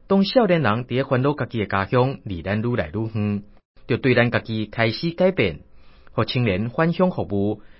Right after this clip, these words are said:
开始新的政治风气。台中需要新一代的创新思考甲远见，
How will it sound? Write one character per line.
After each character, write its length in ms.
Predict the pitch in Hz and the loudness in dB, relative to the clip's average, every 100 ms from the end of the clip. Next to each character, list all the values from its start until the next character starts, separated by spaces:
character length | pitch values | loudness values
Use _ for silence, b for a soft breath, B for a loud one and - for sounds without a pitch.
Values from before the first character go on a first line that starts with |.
| b | b
开 140 | 139 | -2
始 180 | 139 190 | 0 -2
新 240 | - 240 | 0 2
的 140 | 220 110 | 2 2
政 200 | 190 139 | 0 -2
治 160 | 104 | -4
风 220 | - 107 | -2 -2
气。 320 | 104 110 90 - _ _ _ _ | -2 -4 -6 -10 _ _ _ _
台 140 | 113 110 | 0 2
中 280 | 127 123 | 4 2
需 120 | 123 117 | 2 2
要 140 | 143 | 2
新 260 | 127 120 101 | 2 -2 -2
一 40 | |
代 220 | 98 110 | 0 0
的 60 | 90 | 0
创 220 | - 190 | 0 0
新 160 | 147 180 | 0 -2
思 220 | - 120 | -2 -6
考 260 | 117 151 110 | 2 2 4
甲 140 | 139 | 2
远 240 | 156 180 | 4 2
见， 280 | 170 101 76 | 0 -2 -2